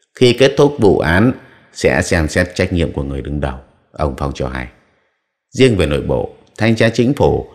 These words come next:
đã xem xét trách nhiệm của những người trực tiếp liên quan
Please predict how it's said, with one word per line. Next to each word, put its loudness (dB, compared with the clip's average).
đã 0
xem -2
xét 0
trách 2
nhiệm 2
của 0
những -4
người -2
trực -6
tiếp 4
liên 0
quan 0